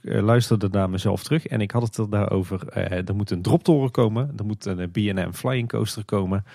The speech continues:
en een soort van lokvloem attractie. Want dat missen we nog in de Efteling.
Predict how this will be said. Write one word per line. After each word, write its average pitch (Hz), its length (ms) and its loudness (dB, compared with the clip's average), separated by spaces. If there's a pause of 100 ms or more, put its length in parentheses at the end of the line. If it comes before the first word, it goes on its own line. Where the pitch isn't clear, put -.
(380)
en 110 260 2
een 107 60 2
soort 107 200 2
van 98 200 2
lokvloem 101 520 4
attractie. 95 540 -4 (420)
Want - 200 2
dat - 160 4
missen 104 240 0
we 90 60 0
nog 85 100 -2
in 85 80 0
de - 100 -2
Efteling. 160 420 0